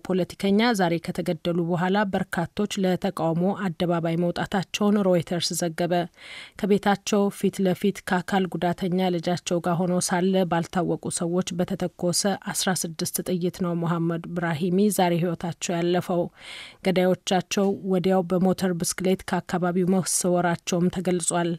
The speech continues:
በግድያው የተቆጡ ወገኖች ሲዲ ቦዚድ በተሰኘች ከተማ የሚገኘውን የገዢው ኢናህዳ ፓርቲ ጽህፈት ቤትን በእሳት ማጋየታቸውን ዘገባው ጨምሮ ጠቅሷል። ብራሂሚ ገዢውን ፓርቲ የሚተቹና ለአገሪቱ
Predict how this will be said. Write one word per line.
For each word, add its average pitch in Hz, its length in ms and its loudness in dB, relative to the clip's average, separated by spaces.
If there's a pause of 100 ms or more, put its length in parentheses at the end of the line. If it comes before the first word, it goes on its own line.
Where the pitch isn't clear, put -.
(500)
በግድያው 180 540 2
የተቆጡ 180 480 -2
ወገኖች 190 420 2 (320)
ሲዲ 185 420 0
ቦዚድ 175 480 0
በተሰኘች 180 600 0
ከተማ 196 300 2 (300)
የሚገኘውን 190 840 4
የገዢው 180 640 2 (180)
ኢናህዳ 180 440 0 (160)
ፓርቲ 175 400 -6
ጽህፈት - 300 -6
ቤትን 208 320 0 (460)
በእሳት 185 500 2
ማጋየታቸውን 180 1040 0
ዘገባው 175 440 0
ጨምሮ 170 400 -2
ጠቅሷል። 185 500 0 (520)
ብራሂሚ 180 480 2 (640)
ገዢውን 185 400 4
ፓርቲ - 380 -4
የሚተቹና 185 800 2 (120)
ለአገሪቱ 175 520 0